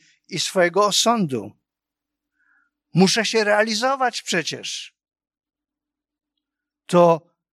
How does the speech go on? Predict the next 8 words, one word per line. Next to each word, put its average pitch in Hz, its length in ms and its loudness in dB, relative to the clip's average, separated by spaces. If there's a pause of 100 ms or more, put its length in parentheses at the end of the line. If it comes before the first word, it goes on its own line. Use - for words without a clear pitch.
(140)
mi 185 840 -2
odpowiada. 127 1120 -4 (640)
Przyszło 160 340 -6
ci - 100 -12
to 156 100 -4
kiedyś 143 280 -4
do 139 120 0
głowy? 135 480 -4